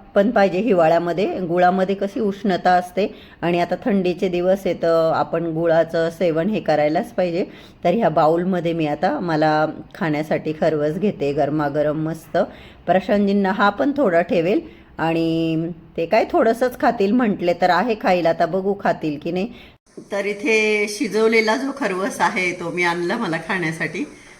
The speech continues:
मला खूप आवडतो, प्रचंड म्हणजे प्रचंड आवडतो, खूप टेस्टी लागतो. तुमच्यापैकी कुणाला कुणाला खरवस आवडतो, कुणाला वड्या आवडता की असा शिजलेला आवडतो, ते सुद्धा तुम्ही मला कमेंट करून सांगा. तर चला आता गरम गरम मी माझा खरवस खाते.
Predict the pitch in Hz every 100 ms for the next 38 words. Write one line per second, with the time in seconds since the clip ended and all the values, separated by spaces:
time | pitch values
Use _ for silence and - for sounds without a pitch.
0 | - 165 180 180 - 233 247 - 196 175
1 | 160 156 - 160 190 190 214 294 240 214
2 | 160 160 156 180 175 220 170 151 151 202
3 | - - 254 254 - 220 - 262 190 160
4 | - 170 170 - - - - 220 220 285
5 | 269 247 285 269 240 208 202 208 196 185
6 | 190 190 160 165 - 156 156 151 165 165
7 | 196 208 208 196 180 175 170 170 190 165
8 | 165 170 165 170 185 196 185 170 180 175
9 | 160 160 156 165 165 165 - - - 202
10 | 208 165 190 208 202 180 160 185 - 170
11 | 165 160 160 147 151 165 151 135 135 143
12 | - 165 156 151 151 165 175 170 170 190
13 | 170 160 160 202 214 175 147 151 151 175
14 | 156 139